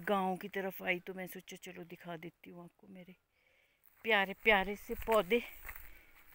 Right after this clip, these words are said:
छोटे छोटे। वाह, इस वाले में तो बहुत अच्छी हुई यार, टहनी टूटने वाली है, ये तो बांधी भी नहीं है ये ऊपर। ओहो, काफ़ी दिनों के बाद आई हूँ मैं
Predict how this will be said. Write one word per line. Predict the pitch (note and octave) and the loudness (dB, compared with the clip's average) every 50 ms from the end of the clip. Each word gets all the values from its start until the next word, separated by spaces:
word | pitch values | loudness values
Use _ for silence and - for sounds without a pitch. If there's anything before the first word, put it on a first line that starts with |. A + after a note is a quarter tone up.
| - - | -12 -8
छोटे | - - A#3 G#3+ - A3 G#3+ | -6 -6 -6 -4 -2 -4 -4
छोटे। | - - - A#3 G#3 - G#3+ A3 - - - - - - - - - - - - - - - - - - - - - - - - - - A3 | -2 -4 -6 -8 -4 -4 -4 -4 -4 -8 -12 -18 -20 -20 -20 -20 -20 -20 -20 -20 -20 -20 -18 -16 -14 -14 -16 -16 -20 -20 -20 -20 -20 -16 -14
वाह, | G3+ F#3+ G#3+ G#3 G#3 G#3 G#3 G#3+ | 0 2 6 6 6 6 4 0
इस | G#3 - - | -4 -2 0
वाले | A3+ G#3 G3+ G#3 G3+ | 0 2 2 0 0
में | G3+ G#3 | -2 -2
तो | - A3 G3+ | -4 -4 -4
बहुत | F#3+ G#3 G3 G3 G3+ - - | -2 -2 -2 -2 -2 -2 -4
अच्छी | G#3 - - - A#3 | -6 -6 -6 -6 -4
हुई | A3+ A3 G#3+ G#3 | -4 -2 0 2
यार, | G3+ G#3 A3 - - | 2 2 2 0 0
टहनी | A#3 A3 G#3+ G#3+ A3 G#3 | 2 2 2 2 0 -2
टूटने | A3 A3 G3 - G#3+ A3 A3 | -4 -8 -8 -6 -4 -2 2
वाली | G#3+ G#3 F#3+ F3 F3 F3+ | 2 2 2 2 0 -2
है, | F3+ | -4
ये | F#3+ G#3 - - | -4 -4 -4 -8
तो | A3 A3 - - - - - - - - - - - - - - - F#3+ | -12 -12 -14 -18 -20 -14 -12 -12 -10 -10 -12 -14 -16 -18 -18 -14 -10 0
बांधी | F3+ G#3 G3 G3 F#3+ E3+ G3 G#3 | 2 2 2 2 0 0 0 0
भी | F#3 F#3 | 0 0
नहीं | F#3+ G3 A3 A3+ | 0 0 0 0
है | A3 G3+ | 0 0
ये | F#3+ | 0
ऊपर। | F3+ - - - F3 E3+ - - - - - - - - - - - - - - - - - - - - _ _ G#3+ | -2 -2 -2 -4 -4 -4 -4 -6 -10 -12 -16 -20 -20 -20 -20 -20 -20 -20 -18 -18 -18 -20 -20 -20 -20 -20 _ _ -16
ओहो, | F#3+ F3 E3+ - E3+ E3+ F3 F3+ F3+ F#3+ F#3 F#3 - - - _ _ _ _ _ _ _ _ _ _ _ _ _ _ _ _ _ _ _ _ _ _ _ _ _ | -16 -16 -14 -12 -10 -8 -4 -4 -2 -2 -2 -4 -6 -12 -20 _ _ _ _ _ _ _ _ _ _ _ _ _ _ _ _ _ _ _ _ _ _ _ _ _
काफ़ी | - F#3+ F3 - - F3+ | -18 -18 -16 -14 -14 -12
दिनों | D#3 D#3+ E3 E3+ E3+ D#3+ | -12 -10 -8 -8 -8 -8
के | E3 E3+ | -8 -6
बाद | D#3 E3 E3 E3 D#3+ E3+ | -4 -4 -4 -4 -4 -6
आई | E3+ E3+ E3 | -6 -6 -6
हूँ | F3 F#3 | -6 -8
मैं | F#3+ F#3+ | -8 -8